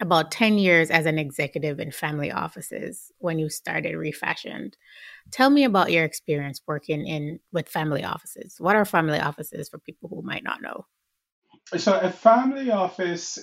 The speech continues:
Speaker 2: is a, an organization that is created to, uh, to preserve a family's wealth.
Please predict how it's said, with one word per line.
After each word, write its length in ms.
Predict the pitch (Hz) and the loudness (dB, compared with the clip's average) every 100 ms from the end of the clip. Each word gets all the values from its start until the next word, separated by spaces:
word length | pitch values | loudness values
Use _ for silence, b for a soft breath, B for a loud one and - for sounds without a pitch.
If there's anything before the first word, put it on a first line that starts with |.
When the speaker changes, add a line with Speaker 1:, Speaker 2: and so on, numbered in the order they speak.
| 175 | -6
Speaker 2:
is 760 | 147 139 135 131 123 - - 151 | -4 -2 -2 0 0 -2 -6 -2
a, 960 | 139 127 127 123 120 120 120 120 120 | 2 6 8 10 10 10 10 8 8
an 160 | 123 135 | 6 6
organization 1040 | 123 117 123 117 123 120 - 104 104 120 123 B B _ 143 | 8 8 6 6 6 6 4 2 2 0 -8 B B _ -6
that 400 | 123 123 123 131 | 4 6 6 2
is 160 | 120 | -2
created 1040 | - - 123 117 117 117 - 117 113 110 - - - | -4 0 4 4 4 0 2 2 2 0 -6 -12 -4
to, 720 | 139 113 104 101 101 98 101 - - | 2 4 4 4 4 2 0 -4 6
uh, 500 | 117 104 101 101 95 | 8 8 8 6 4
to 120 | - | 2
preserve 400 | 117 120 113 113 | 4 6 8 8
a 140 | 107 101 | 6 4
family's 480 | 107 101 104 95 107 | 4 6 4 2 -2
wealth. 400 | 90 80 - | -2 -2 -4